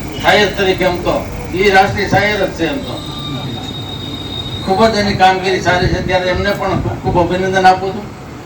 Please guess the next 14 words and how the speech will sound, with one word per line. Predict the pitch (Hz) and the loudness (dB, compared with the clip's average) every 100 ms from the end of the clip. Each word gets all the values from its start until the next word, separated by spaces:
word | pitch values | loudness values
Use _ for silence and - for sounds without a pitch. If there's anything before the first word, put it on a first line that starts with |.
| - - - - | -14 -14 -4 -2
આજે | 170 196 196 190 190 - - - - 165 | 2 2 2 0 -4 -10 -12 -14 -6 -4
આપ | 170 - | -4 0
સૌ | 226 226 | 2 2
પધાર્યા | 202 190 180 170 | 2 4 4 2
છો, | 156 - - - | -2 -6 -12 -6
ત્યારે | 160 175 180 | -2 2 2
આપ | 185 - | 0 2
સૌને | 190 202 165 - - - - - | 2 2 -2 -4 -10 -14 -12 -8
આ | 139 | 0
કાર્યક્રમમાં | 170 180 196 190 190 185 170 | 2 2 -2 -4 0 2 2
ઉપસ્થિત | 190 185 190 185 | -2 -2 -2 0
રહીને | 185 180 175 165 - - - - - - | 0 0 0 0 -6 -12 -12 -12 -12 0
જ્યારે | 170 185 151 - - - - - - | 2 2 0 -4 -10 -12 -12 -8 0
આ | - | 2